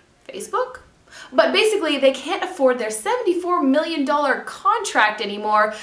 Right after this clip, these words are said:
because Kodak, the film company, has filed for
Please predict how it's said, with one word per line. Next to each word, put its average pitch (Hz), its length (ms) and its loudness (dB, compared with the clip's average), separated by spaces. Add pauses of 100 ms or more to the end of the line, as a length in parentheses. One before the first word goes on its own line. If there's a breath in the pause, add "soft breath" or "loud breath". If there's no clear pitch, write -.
(140)
because 330 380 2
Kodak, 285 580 4 (600 soft breath)
the 226 100 -8
film 254 340 2
company, 247 400 -2
has 262 480 2
filed 226 540 2
for 196 600 -2